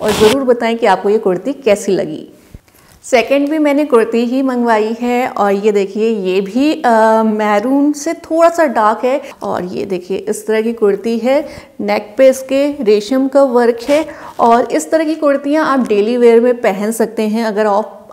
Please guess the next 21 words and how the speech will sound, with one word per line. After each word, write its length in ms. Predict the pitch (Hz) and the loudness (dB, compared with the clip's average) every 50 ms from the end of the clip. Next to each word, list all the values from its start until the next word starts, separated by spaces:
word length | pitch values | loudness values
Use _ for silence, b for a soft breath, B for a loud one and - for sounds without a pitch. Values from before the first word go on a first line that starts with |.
| - | -6
आप 280 | - 185 180 175 180 - - | -4 -2 -2 -2 -4 -4 -2
office 480 | 196 185 180 - 277 269 247 240 226 | -2 -2 0 0 0 0 0 0 -2
जा 180 | 254 214 202 202 | 0 2 2 2
रहे 160 | 202 208 214 | 2 0 -2
हैं 260 | 214 214 233 233 214 | -2 -2 -2 -2 0
या 200 | 214 233 226 214 226 B B B B B - | 2 2 2 0 -2 B B B B B -8
घर 240 | 202 202 262 294 311 | -4 0 0 0 0
पे 180 | 302 330 330 | 0 -2 -2
भी 140 | 311 311 330 | 0 0 -2
आप 200 | - - 240 233 | -2 -2 -2 -2
जीन्स 400 | 214 208 233 226 240 247 240 - | -2 -4 -4 -2 -2 -2 -4 -4
पहनते 480 | - - 233 226 214 208 202 208 220 220 | -6 -4 -4 -4 -4 -6 -6 -6 -6 -4
हैं 220 | 208 202 226 233 | -4 -4 -6 -4
तो 100 | 226 226 | -4 -4
इस 180 | - 220 220 - | -4 -4 -6 -4
तरह 140 | - 214 214 | -4 -2 -2
की 120 | 214 233 | -2 -4
कुर्तियाँ 580 | 226 - - - 220 208 202 202 214 220 226 233 | -8 -8 -8 -2 0 0 2 2 0 0 0 0
जो 260 | 240 240 208 - - - | 0 0 -2 -4 -6 -6
होती 320 | 196 190 190 233 240 240 | -6 -6 -2 0 0 0
हैं 260 | 233 226 226 247 240 | 0 -2 -4 -6 -10